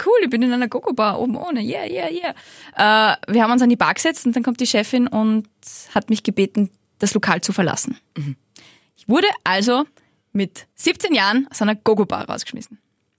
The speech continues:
Speaker 2: Aber warum musstest du das Lokal verlassen? Weil
Speaker 1: Weil
Speaker 2: du
Speaker 1: sie nicht will, dass, äh, weibliche, also es war voll die Diskriminierung, ich hab dann eh total geschimpft und geflucht, aber sie hat sich nicht erweichen lassen, äh, weil ich eine Frau bin und, äh, sie sind nur auf männliche Gäste ausgelegt.
Speaker 2: Aha.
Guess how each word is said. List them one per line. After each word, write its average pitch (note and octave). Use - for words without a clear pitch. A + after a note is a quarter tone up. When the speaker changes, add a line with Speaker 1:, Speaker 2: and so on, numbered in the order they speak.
Speaker 2:
Aber G3+
warum G3
musstest G#3
du C#4
das C#4
Lokal C4
verlassen? C4+
Weil A3+
Speaker 1:
Weil A#3+
Speaker 2:
du C4+
Speaker 1:
sie D4
nicht C4+
will, C4
dass, A#3+
äh, G#3+
weibliche, G#3+
also G#3+
es G3+
war F#3+
voll A3+
die C4
Diskriminierung, A3
ich F3+
hab -
dann F3+
eh F3+
total F#3
geschimpft B3
und G3+
geflucht, A#3
aber G3+
sie G#3
hat G3
sich A3
nicht G3+
erweichen G3+
lassen, F#3+
äh, -
weil G#3+
ich A#3
eine G#3
Frau A3+
bin B3
und, A3
äh, G#3+
sie A3
sind G#3+
nur A#3
auf A3
männliche G#3+
Gäste G3
ausgelegt. -
Speaker 2:
Aha. E3+